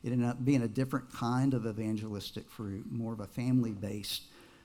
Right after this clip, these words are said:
uh, approach. So I've really seen the beauty and wonder of the things that our kids involved in, being a part of weaving our lives together with people outside the church in a way that can be really meaningful th-, to them and winsome,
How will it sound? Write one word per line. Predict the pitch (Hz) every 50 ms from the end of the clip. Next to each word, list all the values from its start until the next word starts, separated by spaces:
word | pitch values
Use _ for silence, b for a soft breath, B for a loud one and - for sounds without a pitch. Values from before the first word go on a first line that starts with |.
| B
uh, | - - 107 101 -
approach. | 120 - - - 107 107 104 -
So | -
I've | 127 113
really | 117 147 139 110
seen | 107 - - - 139 135 131 131 123 120 110 113 113 104 123 - -
the | -
beauty | 117 107 120 113 117 123 120 123 120 117
and | 123 110 110 107
wonder | 104 110 120 135 131 120 120 107 107 110 110 110
of | - 135 110 104
the | 107 117
things | - 123 113 120 120 -
that | 123
our | 107
kids | 101 101 - 139 123 120 -
involved | 113 101 98 101 98 101 110 113 123 127 117
in, | 123 107 104 98 101 101
being | 95 107 117 113 113 110
a | 104
part | - - 127 110 107 117
of | 110 107 107 107 117
weaving | 123 120 123 127 127 113 123 120 113
our | 107 107
lives | 101 101 107 104 110 117 117 - -
together | - 127 113 120 110 107 101 110 110 110 B B B B B B B B B B
with | - 131 123 -
people | 131 123 - 127 120 -
outside | 117 110 - - - - - 117 113 139 -
the | - 139
church | 127 - - 123 113 113 - - -
in | 127 113
a | 117
way | 113 110 113 117 120
that | 127 120
can | - 135 117
be | 117 123
really | 117 117 120 131 156 156
meaningful | 139 127 131 143 156 156 143 131 - 120 123 123 113
th-, | 113 110 - - - 262 - - _ _ 131 127 - -
to | - - 127
them | 110 113 113 113 110 113 117
and | 127 131 113 107 110 110
winsome, | 117 127 151 139 - - 113 92 92 95 92 90